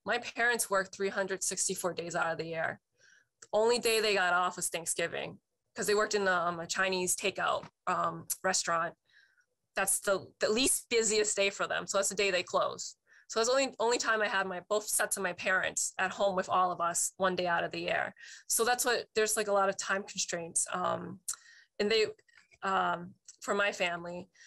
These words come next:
So gambling is a social activity.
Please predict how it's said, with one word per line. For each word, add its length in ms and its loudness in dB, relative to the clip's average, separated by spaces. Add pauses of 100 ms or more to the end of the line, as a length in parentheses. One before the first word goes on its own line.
(120)
So 360 0 (180)
gambling 400 2
is 100 0
a 60 -2
social 840 2
activity. 640 -4